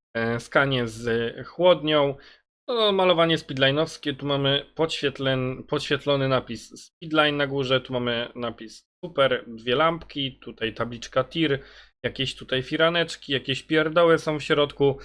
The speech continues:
Mm, w zasadzie Scania mi się podoba, zdjęcie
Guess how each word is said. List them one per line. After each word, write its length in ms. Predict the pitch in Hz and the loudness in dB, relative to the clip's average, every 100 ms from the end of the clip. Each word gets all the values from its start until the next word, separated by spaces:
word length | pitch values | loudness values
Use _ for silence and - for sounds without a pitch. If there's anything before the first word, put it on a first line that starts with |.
| - - _ - | -16 -20 _ -8
Mm, 380 | 131 135 135 139 | -4 -2 -2 -2
w 40 | |
zasadzie 320 | 156 160 208 | 0 0 0
Scania 300 | 208 214 185 | 0 2 4
mi 100 | 170 | 2
się 140 | 165 165 | 0 -2
podoba, 560 | 156 139 143 151 151 | 0 2 4 6 6
zdjęcie 640 | 147 135 151 156 - 151 147 | 6 0 -2 -2 4 6 4